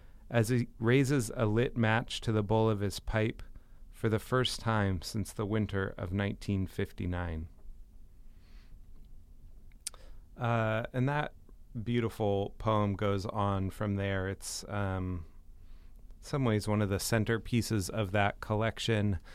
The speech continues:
uh, and, uh, uh, kind of an extended elegy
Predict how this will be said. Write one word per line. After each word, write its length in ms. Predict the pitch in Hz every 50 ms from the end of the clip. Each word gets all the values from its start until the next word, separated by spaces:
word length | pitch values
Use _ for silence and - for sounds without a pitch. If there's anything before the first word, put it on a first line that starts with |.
| - - - - - - - -
uh, 640 | - 101 101 98 98 98 98 98 98 98 95 95 98 - - - -
and, 420 | 120 104 101 98 98 98 98 95
uh, 40 | 98
uh, 840 | 95 95 95 101 - - - 90 95 95 92 92 92 92 90 92 95 82 76 - - - - -
kind 200 | - - 123 113
of 80 | 107 98
an 120 | 104 101
extended 600 | 98 - - - - - 107 104 98 98 92 - -
elegy 580 | 101 95 95 101 101 98 - 98 95 95 92